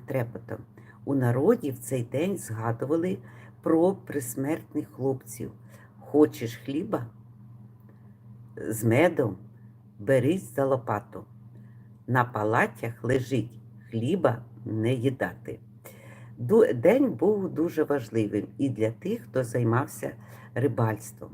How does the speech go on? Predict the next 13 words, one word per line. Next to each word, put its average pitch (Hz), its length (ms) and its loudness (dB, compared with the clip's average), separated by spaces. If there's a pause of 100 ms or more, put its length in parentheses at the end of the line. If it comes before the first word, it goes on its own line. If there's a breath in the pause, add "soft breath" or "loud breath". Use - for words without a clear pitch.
(120)
Ловити 117 560 0
рибу 135 340 0
цього 110 340 -2
дня 131 460 -4
вважалося 117 720 0 (380 loud breath)
великим 117 800 2
гріхом. 104 580 -4 (560 loud breath)
Можливо, 139 520 2
таке 131 300 -4
повір'я 135 600 0
було 131 340 0
з - 140 -8
тим, 233 280 -4